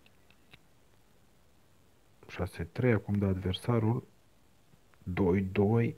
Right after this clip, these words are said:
Oh, am dat și noi un super zar. A fost un super zar și de această dată, dar nu pentru adversar. Doi și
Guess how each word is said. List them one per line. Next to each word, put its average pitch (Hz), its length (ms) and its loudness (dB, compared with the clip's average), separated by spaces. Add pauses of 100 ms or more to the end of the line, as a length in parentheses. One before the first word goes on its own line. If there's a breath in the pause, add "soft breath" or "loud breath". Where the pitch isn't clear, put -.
Oh, 110 840 2
am 95 220 -2
dat 92 140 0
și - 180 -8
noi 104 160 0
un 107 120 0
super 98 440 -4
zar. 107 480 -2 (1300)
A - 80 -12
fost - 480 -8
un 92 100 -8 (100)
super 101 280 -2
zar 104 320 0
și 101 60 -2
de 104 80 0
această 110 380 -2
dată, 120 320 2
dar 107 300 0
nu 95 120 0
pentru 104 460 -2
adversar. 107 1120 0 (1400 soft breath)
Doi 101 760 2 (1500)
și 110 680 -4